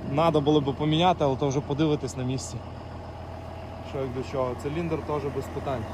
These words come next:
Тут без питань. Такий от плужок.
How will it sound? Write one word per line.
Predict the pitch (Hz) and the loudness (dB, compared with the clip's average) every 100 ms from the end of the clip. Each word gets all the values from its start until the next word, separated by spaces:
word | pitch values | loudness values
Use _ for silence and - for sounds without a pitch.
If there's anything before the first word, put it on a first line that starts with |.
| - - - - - - - - - | -8 -10 -10 -10 -8 -8 -8 -8 -4
Тут | 160 151 | -2 -2
без | 143 - | -2 -4
питань. | 147 143 127 110 - - - - - - - - - - - - - - - - - - - - 139 | -4 -2 -2 -4 -6 -6 -6 -8 -6 -6 -8 -6 -6 -6 -6 -6 -6 -6 -6 -6 -6 -6 -4 -4 -2
Такий | 175 | 0
от | 175 | 0
плужок. | 175 180 165 156 | 2 2 4 2